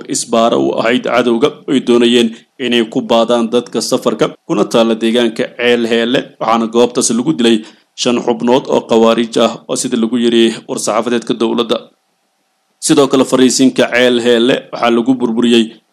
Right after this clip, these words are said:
gaadiid dagaal oo cadowga ay kala soo baxsadeen halka uu ka dhacay howlgalka koowaad, kuwaas oo ay ku jireen gaari nooca loo yaqaana Cabdi Bilaha iyo gaari booyada. Ciidamada xoogga dalka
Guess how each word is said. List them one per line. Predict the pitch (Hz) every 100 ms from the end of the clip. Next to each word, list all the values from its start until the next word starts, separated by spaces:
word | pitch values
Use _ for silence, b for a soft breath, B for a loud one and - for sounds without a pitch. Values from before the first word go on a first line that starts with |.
| _
gaadiid | 117 117 120 123
dagaal | 117 117 147
oo | 123
cadowga | 110 120 120 117 117 113 - -
ay | 120 113
kala | 123 127
soo | 123
baxsadeen | 110 117 - 117 120 120 117 -
halka | 107 120 117 131
uu | 113
ka | 131
dhacay | 123 113 143 156
howlgalka | 180 147 110 117 117
koowaad, | 117 110 120 135 B B _ -
kuwaas | 127 113
oo | 113
ay | 110
ku | 110 113
jireen | 123 120 117 113 113 - - 120
gaari | 117 120
nooca | 123 120 117
loo | 117 123
yaqaana | 120 123 117
Cabdi | 110 117 117
Bilaha | 107 123 120 120 113 - _
iyo | - 127 110
gaari | 117 117
booyada. | 113 113 117 113 - _ _ _ _ 120
Ciidamada | 123 131 143 135
xoogga | 135 139 123 123
dalka | 113 127 127